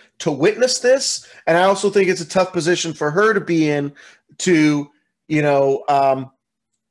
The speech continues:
try, like I said, try to find that line where you are pushing the progressive agenda, but you're not, you know, sticking your thumb in the eye of the people you actually need to help. And I think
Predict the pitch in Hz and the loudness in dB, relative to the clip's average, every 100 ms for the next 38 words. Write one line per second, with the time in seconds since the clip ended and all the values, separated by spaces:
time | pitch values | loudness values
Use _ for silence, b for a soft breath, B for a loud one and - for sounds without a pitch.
0 | _ _ - - 185 190 175 180 175 190 | _ _ -6 2 4 4 4 2 2 0
1 | 170 226 170 - 170 202 220 196 196 185 | 2 0 0 0 0 0 0 0 0 0
2 | 175 - 180 196 175 151 B - 156 156 | -2 0 0 0 0 -4 B -4 0 2
3 | 143 143 135 - 214 214 226 202 190 170 | 4 2 0 0 0 0 -2 -4 0 0
4 | 160 165 147 170 180 151 135 B B - | 0 -4 -4 -2 0 0 -2 B B -4
5 | 151 151 160 175 190 - - _ _ 185 | -2 -2 0 0 0 -2 -10 _ _ -2
6 | 165 160 151 - 196 185 151 143 190 214 | 0 0 -2 -2 -4 -4 -6 -4 -2 -2
7 | 180 151 139 139 131 131 160 151 147 139 | -2 -2 0 2 0 -4 -6 -6 -4 -2
8 | 143 139 139 - 143 135 135 123 113 117 | 0 0 -2 -6 -8 -6 -6 -4 -2 -4
9 | - B B - 160 165 202 202 233 | -6 B B -2 0 2 0 -2 -2